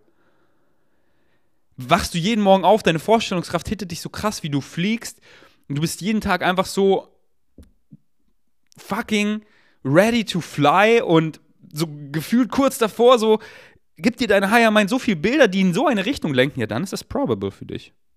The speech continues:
Wann sind denn, wie sind denn diese Mythen entstanden? Ja, weil Leute einfach so, ah, hier ist der Consensus Agreement Filter, ja, ich bieg den mal, ich bieg den mal.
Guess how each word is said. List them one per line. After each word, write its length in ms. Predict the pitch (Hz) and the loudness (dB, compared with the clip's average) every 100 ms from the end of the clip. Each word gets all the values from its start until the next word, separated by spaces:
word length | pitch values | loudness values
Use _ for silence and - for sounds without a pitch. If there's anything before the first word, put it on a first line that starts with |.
| _ _ | _ _
Wann 360 | - 127 110 123 | -16 -8 -6 -2
sind 200 | 135 190 | -2 -2
denn, 200 | 175 135 | -2 -2
wie 80 | 135 | -2
sind 160 | 196 | -2
denn 80 | 196 | -2
diese 180 | 147 131 | -2 -2
Mythen 600 | 127 165 202 170 147 151 - _ _ | 0 0 -2 -4 -8 -8 -14 _ _
entstanden? 840 | 127 127 - 151 247 - 127 208 _ _ | -6 -4 -2 0 -2 -4 -6 -8 _ _
Ja, 80 | 120 | 0
weil 80 | 127 | 4
Leute 320 | 147 196 190 | 6 6 4
einfach 220 | 156 160 | 2 0
so, 240 | - 147 - - | 0 -2 -2 -8
ah, 120 | - 160 | -6 -2
hier 140 | 190 | -2
ist 120 | 214 | -2
der 80 | 190 | -4
Consensus 480 | - 147 175 156 - | -6 -6 -8 -8 -14
Agreement 400 | - 214 180 127 | -6 -4 -4 -4
Filter, 260 | 117 117 | -4 -2
ja, 120 | 131 127 | 0 0
ich 260 | - - | -2 -6
bieg 300 | - 190 - | -4 -4 -4
den 160 | - 107 | -8 -6
mal, 320 | 104 101 120 | -6 -10 -12
ich 200 | - 214 | -12 -6
bieg 200 | - 190 | -4 -4
den 140 | - 107 | -6 -10
mal. 240 | 110 110 | -10 -16